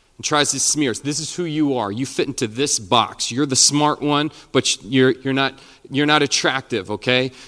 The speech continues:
You're, you're not smart enough. You're this," and tries to label us with, with our, our blemishes and tries to label us with our sin.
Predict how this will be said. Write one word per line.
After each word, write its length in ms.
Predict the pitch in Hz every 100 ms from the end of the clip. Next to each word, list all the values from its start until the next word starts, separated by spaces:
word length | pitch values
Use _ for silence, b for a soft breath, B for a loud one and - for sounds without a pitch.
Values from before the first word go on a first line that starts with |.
| -
You're, 280 | 139 160 -
you're 160 | 156
not 160 | 165 135
smart 420 | - 156 151 143
enough. 420 | 127 113 92 - -
You're 320 | 131 185 185
this," 600 | 120 131 139 - - - -
and 140 | 123
tries 260 | 175 156 -
to 80 |
label 400 | 139 156 190 190
us 260 | 190 185 -
with, 380 | 127 - - -
with 240 | 127 117 -
our, 280 | 113 101 -
our 240 | 110 101
blemishes 680 | 92 147 214 214 226 214 -
and 140 | 127
tries 220 | 165 143
to 80 | 131
label 360 | 120 151 156 151
us 180 | 139 - b
with 140 | 127 120
our 100 | 104
sin. 380 | - 120 98